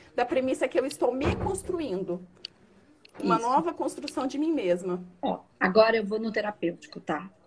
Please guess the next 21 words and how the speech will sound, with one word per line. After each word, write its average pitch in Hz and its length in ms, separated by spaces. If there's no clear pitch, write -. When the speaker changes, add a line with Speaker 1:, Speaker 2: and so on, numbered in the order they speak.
Speaker 1:
Vai. 180 160
Speaker 2:
Porque 175 100
a 175 60
gente 170 200
tem 180 220
pouco 180 220
tempo, 196 320
eu 180 80
vou, 196 180
porque 196 240
agora 196 220
eu 196 40
vou 202 120
te... 208 100
porque - 200
você 220 240
falou 226 260
algumas 214 280
coisas 180 240
pra 196 160
mim 190 260